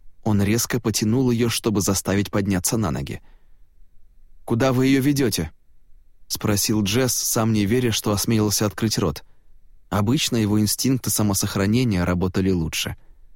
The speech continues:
Однако он уже спросил, и вопрос теперь повис в воздухе.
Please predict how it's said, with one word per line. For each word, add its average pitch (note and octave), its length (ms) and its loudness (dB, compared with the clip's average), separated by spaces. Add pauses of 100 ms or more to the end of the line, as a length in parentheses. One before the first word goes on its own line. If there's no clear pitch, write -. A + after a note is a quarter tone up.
(300)
Однако D3 460 0
он D#3 140 2
уже C3 160 0
спросил, B2+ 580 0 (280)
и C3 100 0
вопрос B2 440 2
теперь A2+ 340 0
повис G#2 360 0
в F2 40 0
воздухе. E2+ 540 -2